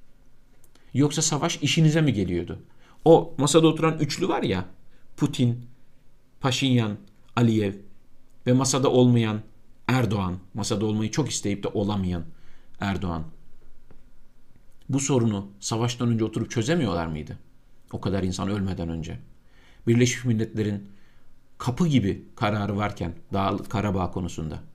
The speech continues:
Kapı gibi kararı varken. Yani tapusu at-, tapu gibi kararı var diyelim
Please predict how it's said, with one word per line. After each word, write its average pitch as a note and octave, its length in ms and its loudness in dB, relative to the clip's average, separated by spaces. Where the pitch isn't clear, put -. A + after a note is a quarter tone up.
Kapı F#3 360 4
gibi D3 220 6
kararı G2 420 -2
varken. F2+ 420 -6
Yani F2 380 -4
tapusu A2+ 480 -2
at-, - 240 -6
tapu B2 280 2
gibi F#2+ 200 12
kararı E2+ 400 0
var E2 160 -8
diyelim - 220 -8